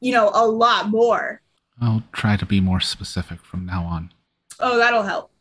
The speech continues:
Speaker 2: It should. Why wouldn't it? You want me to be more specific?
Speaker 1: <sighs> This is, like, a whole, this is a lot.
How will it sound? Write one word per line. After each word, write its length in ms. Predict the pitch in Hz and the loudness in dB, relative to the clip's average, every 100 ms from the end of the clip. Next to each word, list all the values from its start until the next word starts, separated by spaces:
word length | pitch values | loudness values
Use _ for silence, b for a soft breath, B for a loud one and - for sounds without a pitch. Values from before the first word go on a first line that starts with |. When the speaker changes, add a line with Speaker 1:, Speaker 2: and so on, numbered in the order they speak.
| _ 113 | _ -18
Speaker 2:
It 60 | |
should. 300 | - 120 117 101 _ _ _ 98 | -10 -4 -4 -6 _ _ _ -4
Why 180 | 95 | 0
wouldn't 320 | 92 101 101 85 | 2 2 2 0
it? 80 | 92 _ _ _ - | -4 _ _ _ -4
You 120 | 98 | 0
want 160 | 87 | 2
me 100 | 92 | 2
to 80 | 87 | 0
be 100 | 90 | 0
more 180 | 90 87 | 0 0
specific? 560 | - - - 101 90 - - - _ _ _ - | -2 -10 -6 -6 -6 -10 -14 -18 _ _ _ -8
Speaker 1:
<sighs> 80 | B B B B B B B _ _ | B B B B B B B _ _
This 200 | 269 269 | -10 -8
is, 260 | 277 214 190 | -6 -6 -4
like, 420 | 214 180 196 _ 202 | -4 -4 -10 _ -2
a 80 | 208 | 2
whole, 500 | 208 202 196 202 - _ _ _ | 2 2 0 -4 -12 _ _ _
this 340 | - 220 330 370 | -14 2 2 4
is 100 | 381 | 4
a 80 | 302 | 4
lot. 440 | 214 214 269 359 | 4 4 4 0